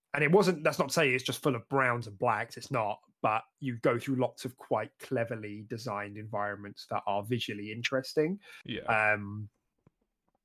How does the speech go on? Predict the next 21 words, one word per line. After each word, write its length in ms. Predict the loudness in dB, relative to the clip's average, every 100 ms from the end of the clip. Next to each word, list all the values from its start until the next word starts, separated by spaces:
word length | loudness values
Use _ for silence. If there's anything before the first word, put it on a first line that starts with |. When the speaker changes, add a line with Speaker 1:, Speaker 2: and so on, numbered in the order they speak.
| _ _ _ _ _ _ _ _ _ _ _ _ _ _ 2
Speaker 1:
yeah, 240 | 4 6 6
it 60 |
would 100 | 6
be 80 | 6
a 40 | 8
real 220 | 8 8
toss-up. 400 | 6 2 2 2
I, 140 | 4 4
I'd 120 | 6
probably 300 | 6 6 6
lean 260 | 4 0
towards 320 | 0 2 2 2
God 140 | 0
of 120 | 0
War 240 | -2 -4 -6
for, 240 | -8 -8 -10 _
for 80 | -8
this 160 | -8 -8
category. 680 | -10 -8 -6 -2 -2 -4 -8 -18 -20 -20 _
Um, 540 | -2 -2 -4 -10 -12 -14 _ _ _ _ _ _ _ _ _ _ _ _ _ _ _ _
but 280 | 4 6 4